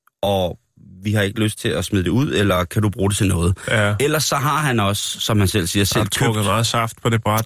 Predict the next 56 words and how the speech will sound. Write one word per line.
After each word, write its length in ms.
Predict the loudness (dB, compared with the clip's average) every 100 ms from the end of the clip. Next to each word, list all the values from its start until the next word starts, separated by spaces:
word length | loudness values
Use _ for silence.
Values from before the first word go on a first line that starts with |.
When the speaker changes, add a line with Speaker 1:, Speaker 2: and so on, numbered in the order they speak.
| 0
Speaker 2:
der. 200 | 0 -2 -6 -18 -8 0
Speaker 1:
Øh, 720 | 4 4 4 4 2 2 0
så 160 | 0 0
har 120 | 2
han 80 | 2
jo 60 | 2
selv 200 | 0 0
købt, 320 | 0 -2 -2
og 80 | -4
så 120 | 0
har 100 | 2
han 120 | 2 2
altså 200 | 0 -2
tit 240 | 0 -2
fået, 460 | 2 2 4 2 2 2 0
øh, 220 | -2 -4
foræret, 580 | -2 0 2 4 2 0 -6 _ _ _ _
øh, 160 | 0 0
hvad 100 | 2
hedder 260 | 2 2 2
det, 340 | 0 0 2
øh, 60 | 0
Speaker 2:
Ja. 220 | 2 0 -2 _ _ _ _
Speaker 1:
de 80 | 2
her 140 | 2
ting, 300 | 2 0 0 -2 _ _ _
som 540 | -4 0 0 2 0 -2 _
har 120 | -4
været 160 | 0 2
nye. 300 | 4 2 0 -2 _ _
Altså, 180 | -4 -2
for 160 | -2 0
Speaker 2:
Ja, 40 |
Speaker 1:
der 40 | 0
har 100 | 2
Speaker 2:
okay, 60 | 0
Speaker 1:
været 80 | 0
Speaker 2:
ja. 40 |
Speaker 1:
producenter, 500 | 0 0 0 0 -2 -6 -12 _ _ _ _
som 180 | 0 2
har 60 |
været 140 | 2 2
direkte 320 | 0 0 -2
interesseret 440 | 0 0 2 2
i 20 | 4
ham, 140 | 2
fordi 200 | 0 0
Speaker 2:
Ja. 60 | 2
Speaker 1:
han 80 | 2
har 80 | 2
været 220 | 0 0
utrolig 560 | -2 -2 0 2 0 0
kreativ 460 | 0 0 0 0
med 120 | 0
de 120 | 2 2
her, 280 | 2 2